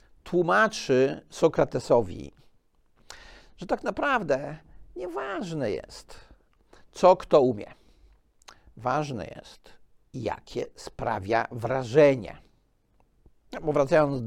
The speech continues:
do tej medycyny, e, to ważniejsze jest, że ktoś robi wrażenie, że się na tej medycynie zna, e, niż że się rzeczywiście zna.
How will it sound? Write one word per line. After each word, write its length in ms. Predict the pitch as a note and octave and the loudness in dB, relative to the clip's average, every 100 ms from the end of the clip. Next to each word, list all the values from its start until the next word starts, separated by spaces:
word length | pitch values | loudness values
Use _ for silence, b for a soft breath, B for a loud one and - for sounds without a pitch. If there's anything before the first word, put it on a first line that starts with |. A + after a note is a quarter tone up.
| A2 | 0
do 200 | A#2+ A2 | 2 2
tej 260 | A2+ A2 | 0 -2
medycyny, 540 | A2 A2+ B2 - E3 E3+ B B B B | -2 -4 -4 -4 -2 -2 B B B B
e, 320 | A#2+ B2 B2 - b b b _ | 4 6 6 0 b b b _
to 380 | F3 C3+ A2 A2 - | 10 10 8 0 -2
ważniejsze 680 | D3+ B2+ E3+ D#4 B3 - E3 | 0 2 0 0 0 2 4
jest, 480 | C#3 G#2 - - - | 4 0 -6 -10 -6
że 140 | C3+ | -4
ktoś 260 | - D4+ - | 0 2 2
robi 180 | A3+ | 2
wrażenie, 1080 | F3+ D3 C3+ F3 E3 C3 G3+ A3+ A3+ C3+ B2+ | 0 0 2 4 2 4 6 6 4 0 0
że 100 | D3 | 0
się 120 | D3 D3+ | -2 -2
na 120 | F3 | -2
tej 140 | F3 | 0
medycynie 480 | D3+ C3 B2 C#3 A2+ | -2 -4 -6 -4 -4
zna, 640 | A#2 C3 C#3 - F2 - - - - - - _ _ B B B B B B | 4 8 8 6 2 0 -4 -20 -20 -20 -20 _ _ B B B B B B
e, 280 | C3+ C3 C3 - B3 | 4 4 4 -6 -10
niż 640 | D#3 E3 F#3+ - - - _ _ _ - | -4 -2 -2 -4 -10 -16 _ _ _ -12
że 120 | B2+ | -6
się 160 | D3 | -4
rzeczywiście 680 | C#3 - G2 - - E4+ F4 E4+ _ _ | -6 -8 -14 -12 -10 -8 -10 -16 _ _
zna. 500 | _ - E4 G#4 - | _ -12 -8 -6 -6